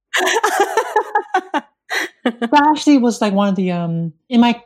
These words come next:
Speaker 2: conscious thought, like, this is how I was gonna use interactivity in Adventures of Anxiety, is, um, explicitly asks you to express your fears into the game, and then it tallies it up in a nice little way.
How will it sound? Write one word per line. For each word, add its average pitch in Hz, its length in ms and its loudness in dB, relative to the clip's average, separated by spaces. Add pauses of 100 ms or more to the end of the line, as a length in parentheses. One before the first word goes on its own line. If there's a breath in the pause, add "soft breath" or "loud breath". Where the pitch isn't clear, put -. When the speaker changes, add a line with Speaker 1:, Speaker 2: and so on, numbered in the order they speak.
(300)
Speaker 2:
conscious 208 360 -2
thought, 180 180 -6
like, 175 160 -6
this 180 160 -6
is 175 80 -2
how 180 120 -2
I - 20 2
was 160 100 -4
gonna 160 160 -6
use 156 160 -4
interactivity 160 600 -8
in 165 340 -8
Adventures 156 320 -8
of 151 100 -10
Anxiety, 156 720 -6
is, 151 140 -8
um, 147 280 -6 (420)
explicitly 220 600 -2
asks 180 420 -4
you 156 340 -4 (460)
to 180 300 0
express 185 500 -2
your 185 260 2
fears 151 440 -4
into 165 200 -8
the 160 80 -2
game, 156 340 -6 (100)
and 170 140 0
then 180 140 2
it 175 180 0
tallies 185 640 2
it 165 120 0
up 147 240 -4
in 156 100 -4
a 147 60 -2
nice 147 300 -4
little 135 180 -4
way. 131 280 -8